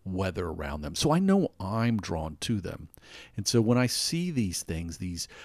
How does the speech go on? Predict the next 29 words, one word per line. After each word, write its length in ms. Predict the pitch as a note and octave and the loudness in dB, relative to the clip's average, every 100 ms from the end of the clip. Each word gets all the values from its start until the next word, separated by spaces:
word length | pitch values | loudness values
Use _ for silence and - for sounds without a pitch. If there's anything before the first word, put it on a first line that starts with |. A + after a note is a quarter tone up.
| - _ - - | -20 _ -14 -2
major 640 | A2 G#2+ A2+ B2 C3 A#2 | 2 6 6 6 6 2
types 380 | G2 F#2+ F#2 - | 0 -2 -4 -6
of 80 | E2 | -8
things 360 | F2 D#2+ E2+ F2 | -8 -6 -6 -8
or 140 | F2 - | -8 -8
catastrophe 880 | - - - A2+ B2+ C3 - A2 | -10 -6 -4 -2 -2 -2 -2 -4
type 260 | G2 G2+ F#2+ | -2 -2 -2
names 320 | G2 F#2+ G2 | -2 -2 -4
attached 380 | G2 - A#2 - | -6 -4 -4 -4
to 80 | G#2 | -6
things, 380 | E2+ D#2+ E2+ - - - - | -6 -6 -6 -10 -14 -20 -6
you 160 | - B2 | 4 6
know, 60 | |
they 160 | A#2 C#3+ | 8 8
immediately 720 | B2+ A#2+ C3 F#3 G3 G#2+ G2+ | 8 6 6 4 0 0 0
invoke 360 | F#2+ F2 G2+ - | 0 2 2 2
things 320 | A2 F#2+ F2+ | -2 0 -2
to 80 | G2 | -2
me 260 | F#2 G#2 G#2 | 0 0 0
that 200 | F2 - | -2 -6
draw 360 | G2 F2+ G2 | -2 2 4
me 280 | G2+ F#2+ F#2+ | 2 2 2
in 200 | G2 G2+ | 2 2
or 100 | E2+ | 0
push 400 | - - A#2+ - | -2 2 2 2
me 100 | G#2 | 0
to 100 | F2 | -2
something 440 | - F#2 D#2+ E2 D#2+ | -2 -4 -4 -6 -4
else. 320 | D#2 - | -4 -6